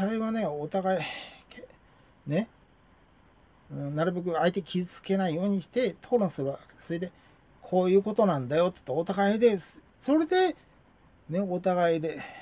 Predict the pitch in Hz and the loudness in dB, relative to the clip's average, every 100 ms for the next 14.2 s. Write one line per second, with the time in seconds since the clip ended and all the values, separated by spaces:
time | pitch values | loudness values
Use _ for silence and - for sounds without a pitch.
0 | - - 214 202 160 143 151 123 117 135 | -20 -6 -4 0 0 2 0 0 -2 -2
1 | 165 - 185 135 123 - 156 147 147 127 | -4 -4 -4 -4 -8 -8 -6 -4 -4 -8
2 | 104 110 123 131 - - - _ _ _ | -8 -6 -4 -4 -8 -18 -20 _ _ _
3 | _ - 143 135 147 147 135 107 110 117 | _ -6 -6 -2 -2 -2 -4 -6 -12 -10
4 | 120 123 - 110 - 151 160 214 247 156 | -12 -12 -14 -20 -10 -2 2 2 2 -2
5 | - 120 - - _ _ _ _ _ _ | -6 -16 -20 -20 _ _ _ _ _ _
6 | _ _ _ 127 135 - _ _ _ _ | _ _ _ -12 -12 -14 _ _ _ _
7 | - 349 339 202 - 139 110 117 117 113 | 0 4 6 4 2 -8 -8 -12 -14 -18
8 | - - - _ _ _ _ _ _ _ | -20 -20 -20 _ _ _ _ _ _ _
9 | _ _ _ _ _ _ _ _ _ - | _ _ _ _ _ _ _ _ _ -2
10 | 262 311 330 330 339 339 339 - _ _ | 2 4 4 2 2 2 -2 -10 _ _
11 | _ 180 190 - 240 - 240 202 _ - | _ -8 -8 -2 -2 -2 -8 -8 _ -20
12 | - 247 - _ 147 - - 175 196 180 | -6 -6 -6 _ -20 -20 -8 -4 -4 -6
13 | - - 196 208 202 202 202 202 214 196 | -12 -6 -2 0 0 0 -2 -4 -4 -2
14 | 175 | 0